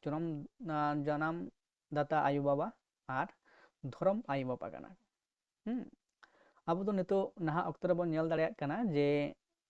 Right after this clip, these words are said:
ᱡᱟᱱᱟᱢ ᱫᱟᱛᱟ ᱟᱭᱳᱼᱵᱟᱵᱟ ᱠᱟᱱ ᱨᱮᱦᱚᱸ ᱵᱚᱱ, ᱠᱤᱱᱛᱩ ᱫᱷᱚᱨᱚᱢ ᱟᱭᱳᱼᱵᱟᱵᱟ ᱫᱚ ᱠᱤᱱᱛᱩ ᱠᱷᱩᱵ ᱮᱠᱴᱟ ᱚᱱᱟ ᱨᱮᱱᱟᱜ ᱫᱟᱭᱤᱛᱛᱚ ᱫᱚ ᱠᱤᱱᱛᱩ ᱵᱟᱝᱵᱚᱱ ᱯᱟᱞᱚᱱ ᱫᱟᱲᱮᱭᱟᱜ ᱠᱟᱱᱟ ᱥᱮ ᱵᱟᱝᱵᱚᱱ ᱯᱟᱞᱚᱱ ᱫᱟᱲᱮᱭᱟᱜ ᱠᱟᱱᱟ᱾ ᱱᱚᱣᱟ ᱫᱚ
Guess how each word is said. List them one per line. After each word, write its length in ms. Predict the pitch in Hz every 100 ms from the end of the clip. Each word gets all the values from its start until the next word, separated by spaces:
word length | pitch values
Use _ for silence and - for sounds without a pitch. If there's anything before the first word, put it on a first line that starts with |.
| _ _ -
ᱡᱟᱱᱟᱢ 360 | 151 143 156 190
ᱫᱟᱛᱟ 240 | 180 175 185
ᱟᱭᱳᱼᱵᱟᱵᱟ 420 | - 151 165 165 170
ᱠᱟᱱ 200 | 160 160
ᱨᱮᱦᱚᱸ 180 | 175
ᱵᱚᱱ, 200 | 151 135 139
ᱠᱤᱱᱛᱩ 280 | - 139 208 175
ᱫᱷᱚᱨᱚᱢ 340 | - 156 175 196 285 _ _ _ -
ᱟᱭᱳᱼᱵᱟᱵᱟ 320 | 147 151 151
ᱫᱚ 100 | 156
ᱠᱤᱱᱛᱩ 260 | 156 147 165
ᱠᱷᱩᱵ 180 | - 147
ᱮᱠᱴᱟ 200 | 143 -
ᱚᱱᱟ 100 | 139
ᱨᱮᱱᱟᱜ 180 | 139 -
ᱫᱟᱭᱤᱛᱛᱚ 340 | 139 127 - 139
ᱫᱚ 100 | 226 _ _ - _ _
ᱠᱤᱱᱛᱩ 200 | 143 151 202
ᱵᱟᱝᱵᱚᱱ 400 | 135 127 143 220 - _ _ _
ᱯᱟᱞᱚᱱ 260 | 127 135 147
ᱫᱟᱲᱮᱭᱟᱜ 280 | 127 127 -
ᱠᱟᱱᱟ 160 | - 151
ᱥᱮ 100 | -
ᱵᱟᱝᱵᱚᱱ 300 | 156 143 185
ᱯᱟᱞᱚᱱ 260 | 170 143 160
ᱫᱟᱲᱮᱭᱟᱜ 260 | 143 143 -
ᱠᱟᱱᱟ᱾ 180 | 139 196
ᱱᱚᱣᱟ 240 | - 135 131
ᱫᱚ 120 | 180